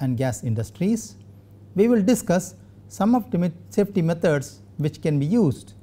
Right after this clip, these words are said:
and implemented in design stage itself and successful application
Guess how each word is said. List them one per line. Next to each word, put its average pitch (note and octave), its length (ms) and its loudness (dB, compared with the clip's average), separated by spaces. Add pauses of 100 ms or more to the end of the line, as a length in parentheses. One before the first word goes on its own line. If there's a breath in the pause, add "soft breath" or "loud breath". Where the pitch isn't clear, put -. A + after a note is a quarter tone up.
(100)
and C#3+ 160 -2
implemented E3+ 720 -2 (380)
in B2 160 -2
design F3+ 340 2
stage E3 320 -2
itself G#3 440 -2 (420)
and D3 300 -2 (180)
successful G#3 600 -2
application E3 680 -2